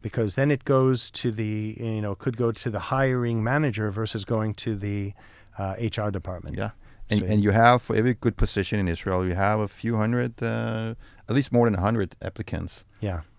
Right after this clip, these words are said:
Speaker 2: Uh, so you wanna stand out in that crowd, and the way you stand out is that you came in with a recommendation or a kind of warm,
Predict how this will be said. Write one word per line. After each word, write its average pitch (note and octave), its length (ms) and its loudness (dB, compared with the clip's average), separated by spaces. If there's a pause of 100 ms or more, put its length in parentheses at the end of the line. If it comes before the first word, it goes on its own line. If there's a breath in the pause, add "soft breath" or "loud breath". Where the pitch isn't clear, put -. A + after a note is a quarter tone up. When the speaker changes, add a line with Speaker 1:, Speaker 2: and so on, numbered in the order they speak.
Speaker 2:
Uh, F#2+ 380 0
so F#2+ 240 0
you G2 160 0
wanna G#2+ 160 2
stand G2+ 200 2
out A2+ 100 6
in A2+ 60 4
that F#2 180 4
crowd, F#2 240 2
and F2+ 80 2
the F2+ 40 2
way G2+ 140 4
you A2 120 2
stand G#2 260 0
out A#2+ 280 4
is G#2 300 0
that F#2+ 220 0
you G2 60 -6
came G2 320 0
in G2 200 0
with F#2+ 340 -2 (500 soft breath)
a F#2+ 100 -4
recommendation G2 760 0
or F#2+ 360 0
a F#2 540 -2
kind G2 140 0
of F#2 140 -2
warm, G2 540 0